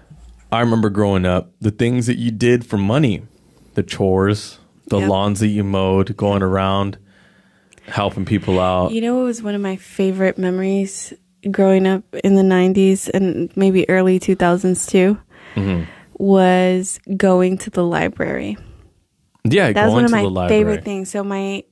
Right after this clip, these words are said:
Speaker 2: my dad's sister, uh, she was, she's the closest in age of the females to my dad. She never got married, never had kids. So she's like the cool tia. She's the tia that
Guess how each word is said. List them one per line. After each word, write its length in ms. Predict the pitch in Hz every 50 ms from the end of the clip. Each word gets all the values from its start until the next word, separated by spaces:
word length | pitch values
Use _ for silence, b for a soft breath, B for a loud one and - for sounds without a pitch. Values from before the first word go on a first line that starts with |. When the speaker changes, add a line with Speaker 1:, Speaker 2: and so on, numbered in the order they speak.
| -
Speaker 2:
my 640 | - 190 185 190 190 190 190 190 190 190 190 185 185 185
dad's 380 | 190 190 185 185 196 190 190 -
sister, 800 | - - - 196 190 - - - - 190 175 185 180 185 196 214 - _ -
uh, 360 | - 190 202 - - - - - _ _ _ _ _ - _ _ -
she 560 | 240 - - 226 214 202 202 190 190 190 190
was, 640 | 190 190 196 196 202 - - 214 202 - - - - _ _ _
she's 240 | - - 247 240 233
the 80 | 254
closest 500 | 247 247 - 247 233 240 240 269 254 -
in 120 | - 240 208
age 480 | 208 202 202 196 202 - - - - _ _ _ _ _ _ -
of 80 | 208 202
the 80 | 196
females 480 | 196 196 - 196 190 190 190 190 190 -
to 100 | - 214
my 140 | 202 190 190
dad. 320 | 185 190 185 185 202 226 - B B B B B B B B B
She 120 | - - -
never 180 | 208 214 226
got 200 | 226 233 226 -
married, 340 | 214 214 208 208 208 208 208
never 180 | 202 196 196 196
had 220 | 190 185 185 -
kids. 580 | - - 202 196 185 185 190 - - - - _ -
So 160 | - - 208
she's 300 | 202 - - 220 220 202
like 180 | 202 190 185 185
the 80 | - 175
cool 360 | - - - 214 208 208 196
tia. 440 | 196 - 180 170 180 - 190 196 - -
She's 240 | - - 190 190 196
the 80 | 202
tia 400 | 196 - - 202 202 202 196 196 190
that 260 | 190 180 180 -